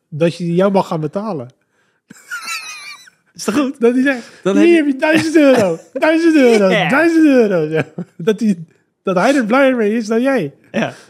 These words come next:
Speaker 1: Dat is toch een heftig concept?
Speaker 2: Ik heb zeshonderd procent marge
Speaker 1: Ja.
Speaker 2: erop. Yeah!
Speaker 1: <laughs> Snap je? Dat is toch, dat is
Speaker 2: Ja.
Speaker 1: toch een brug te ver, maat. Dat
Speaker 2: Ja.
Speaker 1: ik,
Speaker 2: Nee, maar
Speaker 1: oh.
Speaker 2: dan heb je het gewoon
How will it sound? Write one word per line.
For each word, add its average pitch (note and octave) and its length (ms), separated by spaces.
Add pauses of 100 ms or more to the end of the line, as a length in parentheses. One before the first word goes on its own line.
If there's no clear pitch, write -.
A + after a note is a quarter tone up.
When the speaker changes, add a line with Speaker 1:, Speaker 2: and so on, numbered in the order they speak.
(140)
Speaker 1:
Dat A3 140
is G#3 60
toch A3+ 140
een G3+ 80
heftig A3+ 380
concept? G3+ 500
Speaker 2:
Ik F#3 180
heb F#3+ 160
zeshonderd A#3+ 800
procent G#3+ 360
marge D#4+ 340
Speaker 1:
Ja. D4 160
Speaker 2:
erop. - 200
Yeah! D#4 440 (240)
Speaker 1:
<laughs> - 200
Snap D#4+ 380
je? E4 160 (420)
Dat G#3 160
is A#3 200
toch, A3+ 340 (500)
dat A#3+ 120
is B3+ 60
Speaker 2:
Ja. - 60
Speaker 1:
toch A3 140
een F3+ 120
brug A#3+ 300
te E3 140
ver, C4+ 280
maat. C#3 340
Dat F3 120
Speaker 2:
Ja. F#3+ 60
Speaker 1:
ik, F#3 100
Speaker 2:
Nee, D3 240
maar D3+ 100
Speaker 1:
oh. - 60
Speaker 2:
dan A3 140
heb F#3+ 120
je F3+ 60
het - 80
gewoon E3+ 280